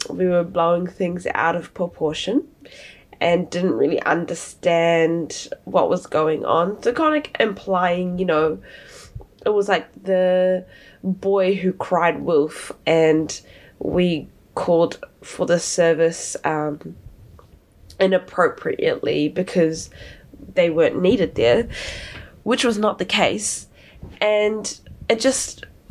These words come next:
reflecting on that experience just made me realize that's what it's like in general if you're not part of the majority. Like, all of these systems and services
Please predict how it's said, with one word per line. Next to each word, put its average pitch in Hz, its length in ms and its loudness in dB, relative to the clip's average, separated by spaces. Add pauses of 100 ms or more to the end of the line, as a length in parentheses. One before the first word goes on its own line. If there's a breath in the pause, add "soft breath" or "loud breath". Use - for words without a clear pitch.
reflecting 226 920 0
on 208 160 2
that 202 120 4
experience 202 720 0
just 208 220 -8
made 196 180 2
me 226 140 0
realize 214 540 0 (240)
that's 240 360 -4
what 403 240 4
it's - 160 -10
like 247 300 0
in 226 160 0
general 196 680 0
if 185 360 -2 (380 loud breath)
you're 202 220 2
not 180 380 2
part 202 260 0
of 220 120 -4
the 233 80 2
majority. 185 760 0
Like, 165 300 0 (460 loud breath)
all 220 280 2
of 233 160 -6
these 226 400 -4
systems 185 840 -2 (180)
and 185 280 0
services 202 1000 -2